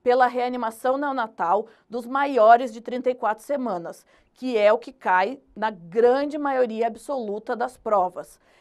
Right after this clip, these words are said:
É um ou outro examinador maldoso, examinador do mal, que vai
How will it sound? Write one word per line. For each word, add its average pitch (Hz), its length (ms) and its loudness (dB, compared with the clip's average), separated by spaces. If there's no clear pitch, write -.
É 220 160 -2
um 254 320 -4
ou 339 200 4
outro 240 280 2
examinador 220 720 -2
maldoso, 220 920 0
examinador 202 600 -4
do 208 240 -10
mal, 220 640 0
que 294 200 -8
vai 214 420 2